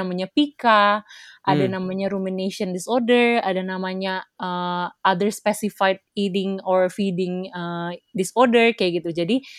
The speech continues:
Speaker 2: Hmm.
Speaker 1: maksudnya adalah jadi ternyata ada eating disorders yang, eh, apa, eh, dia kriterianya seperti anoreksia, bulimia, sama binge eating, tapi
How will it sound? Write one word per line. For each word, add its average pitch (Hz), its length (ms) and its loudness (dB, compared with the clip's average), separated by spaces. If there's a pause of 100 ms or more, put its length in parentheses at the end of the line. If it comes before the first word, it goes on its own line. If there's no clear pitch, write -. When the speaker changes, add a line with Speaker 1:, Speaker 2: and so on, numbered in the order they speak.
Speaker 2:
Hmm. 135 160 0
Speaker 1:
maksudnya 233 460 -2
adalah 196 260 2 (480)
jadi 214 200 4
ternyata 233 400 2
ada 208 180 4
eating 214 380 -2
disorders 202 580 0
yang, 233 340 4 (160)
eh, 190 480 0 (880)
apa, 226 220 4 (840)
eh, 190 360 4
dia 208 260 6 (120)
kriterianya 226 640 4
seperti 214 840 -2
anoreksia, 202 680 2
bulimia, 190 480 0
sama 185 140 -4
binge 180 240 -2
eating, 269 360 -2
tapi 240 520 4